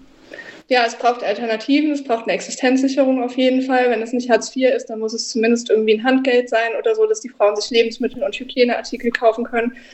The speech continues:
dass sie einen Platz haben, irgendwo zu schlafen, dass sie nicht, äh, in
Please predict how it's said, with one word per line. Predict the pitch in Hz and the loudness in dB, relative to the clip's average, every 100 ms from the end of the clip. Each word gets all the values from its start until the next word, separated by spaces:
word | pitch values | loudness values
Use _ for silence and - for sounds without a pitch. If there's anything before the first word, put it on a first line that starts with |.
| - _ | -20 _
dass | 240 | 2
sie | 208 | 2
einen | |
Platz | - 226 - | 4 0 2
haben, | 214 214 | 0 2
irgendwo | 208 220 214 | 0 0 0
zu | 226 | -2
schlafen, | - 247 220 254 277 269 269 - - _ _ _ - - - - - | 0 0 0 0 0 0 0 -10 -20 _ _ _ -10 -8 -6 -8 2
dass | 226 226 | 2 2
sie | |
nicht, | 226 262 - - - | 2 2 2 -8 -2
äh, | 247 254 254 - | 2 2 0 0
in | 247 247 247 254 - | 0 2 0 -2 -8